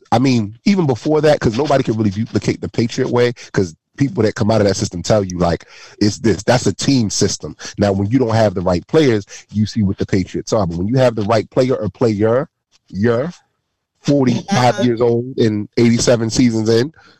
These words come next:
Speaker 1: you know,
Speaker 2: <laughs>
Speaker 1: you look at the other teams that win and what they tried to do. What did everybody try to do the first time McVay went to the Super Bowl? Not the time he won. They said, "If you get a young coach,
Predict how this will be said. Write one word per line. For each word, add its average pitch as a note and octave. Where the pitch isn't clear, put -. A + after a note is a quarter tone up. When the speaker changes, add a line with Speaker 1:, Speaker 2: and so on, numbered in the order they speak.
Speaker 1:
you B2
know, A2
Speaker 2:
<laughs> -
Speaker 1:
you C3
look C3+
at A#2+
the G#2
other A#2
teams A2
that G2+
win A#2
and G2
what A2
they G#2+
tried G#2
to G2
do. F2+
What G2+
did C3+
everybody G#2
try G2+
to G2
do G2
the F#2
first G2
time F#2+
McVay F2+
went F#2
to -
the F2
Super -
Bowl? D#2+
Not G#3+
the C#3+
time C#3+
he D3
won. B2
They F#2+
said, F#2
"If -
you F#2+
get F2+
a F2+
young F#2+
coach, A2+